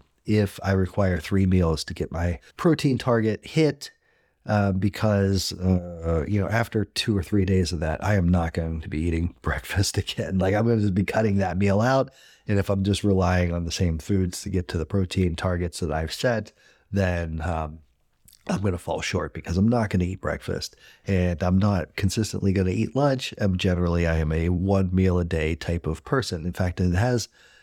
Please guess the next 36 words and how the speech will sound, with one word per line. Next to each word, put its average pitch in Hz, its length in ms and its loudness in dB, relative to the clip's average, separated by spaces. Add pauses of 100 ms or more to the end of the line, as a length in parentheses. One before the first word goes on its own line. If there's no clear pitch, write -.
(260)
it 117 160 0
has, 92 640 0
oh, 123 80 0
what's 113 200 -4
it 120 60 -8
called? 92 320 -4
It's 101 220 -6
a, 98 180 2
it's 110 180 -6
abbreviated, 120 680 0
but 95 140 0
whenever 107 320 0
the 104 100 2
abbreviation 107 640 2
forms 92 320 0
a 90 60 0
word 92 380 2
that 90 120 -4
you 98 120 -4
can 87 120 -8
pronounce, 110 600 -4 (360)
like 87 140 -2
nasa, 92 600 0 (100)
ah, 76 440 -4
is 80 120 -14
it 82 80 -2
a 78 100 -4
pseudonym? 127 720 0 (760)
Is 87 220 -2
it 85 100 0
a, 76 580 -8
uh, 76 500 -6
I 113 100 0
don't 92 100 0
know, 82 60 -4
whatever. 110 260 2